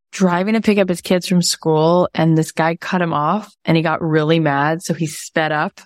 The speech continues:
to, like, see who, I don't know, people get whatever, road rage. And so then he cut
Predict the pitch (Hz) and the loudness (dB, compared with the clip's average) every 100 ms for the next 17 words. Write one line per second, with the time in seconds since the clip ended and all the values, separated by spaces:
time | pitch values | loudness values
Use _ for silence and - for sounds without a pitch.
0 | _ - 143 139 - - 160 156 160 156 | _ -2 0 0 -2 -2 0 2 2 0
1 | - - - 151 - - 160 _ - 196 | -4 -6 -6 -4 -4 -6 -8 _ -4 -2
2 | 185 175 - - _ _ _ _ _ _ | -2 -4 -6 -6 _ _ _ _ _ _
3 | _ _ 175 165 170 165 170 165 165 165 | _ _ -2 0 0 -2 -4 0 0 0
4 | 180 175 175 - 165 160 175 165 160 180 | 0 0 -2 -2 0 2 0 2 0 0
5 | 208 - 190 | 0 0 -2